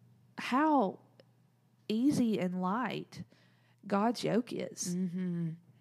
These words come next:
Speaker 1: Like Jesus himself says, "Come unto me if you're weary, I'll give you
Speaker 2: Mm.
Speaker 1: rest."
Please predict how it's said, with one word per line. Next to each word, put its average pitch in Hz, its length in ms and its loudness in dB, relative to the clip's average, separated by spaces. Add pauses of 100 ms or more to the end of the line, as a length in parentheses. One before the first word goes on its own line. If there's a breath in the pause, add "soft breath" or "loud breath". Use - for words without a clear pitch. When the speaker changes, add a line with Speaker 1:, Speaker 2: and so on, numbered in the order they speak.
(100)
Speaker 1:
Like 190 200 2
Jesus 220 340 0
himself 202 460 0
says, 180 260 -4
"Come 254 380 -2
unto 285 240 -2
me 196 380 0
if 175 100 -8
you're 180 180 -4
weary, 190 600 0
I'll 190 200 -2
give 214 220 -4
you 240 180 -2
Speaker 2:
Mm. 170 60 -4
Speaker 1:
rest." 175 600 -2